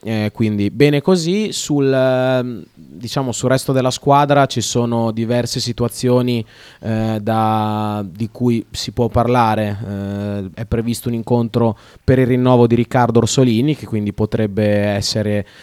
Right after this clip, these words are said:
eh, di nuovo un giocatore del Bologna nella prossima stagione. Io mi auguro per tante altre stagioni, però vabbè, io sono, eh, io sono un romantico, quindi a me piace molto,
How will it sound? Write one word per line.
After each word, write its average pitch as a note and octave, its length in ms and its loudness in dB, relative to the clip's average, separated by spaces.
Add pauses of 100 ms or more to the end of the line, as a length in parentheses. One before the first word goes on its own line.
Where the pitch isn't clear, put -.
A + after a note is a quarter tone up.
eh, G2+ 580 -4
di G2 240 -4
nuovo A#2 440 6
un A2+ 60 4
giocatore A2 440 0
del G#2 120 -2
Bologna G#2+ 420 2
nella G2+ 140 -2
prossima A2 420 -4
stagione. A2+ 540 0
Io G#2+ 140 2
mi G2+ 120 -2
auguro G2 300 -2
per G2+ 160 -6
tante G2 280 -6
altre F#2+ 200 -6
stagioni, F#2 460 -8
però F2+ 240 -6
vabbè, F2 140 -6
io F2+ 160 -6
sono, F2+ 360 -12 (360)
eh, F2 640 -6
io F#2 100 -6
sono F#2+ 220 -8
un F2+ 40 -10
romantico, F#2+ 640 -4
quindi F2 340 -10
a E2+ 40 -8
me E2+ 140 -8
piace F2+ 280 -10
molto, E2+ 920 -10